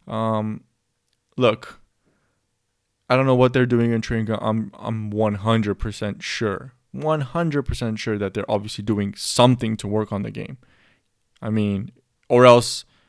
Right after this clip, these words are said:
people will be fired. Um, players will be,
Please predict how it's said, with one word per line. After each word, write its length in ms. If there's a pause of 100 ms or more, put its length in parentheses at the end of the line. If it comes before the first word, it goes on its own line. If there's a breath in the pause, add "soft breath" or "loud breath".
(180)
people 380
will 100
be 480
fired. 640 (460 soft breath)
Um, 460
players 440
will 80
be, 340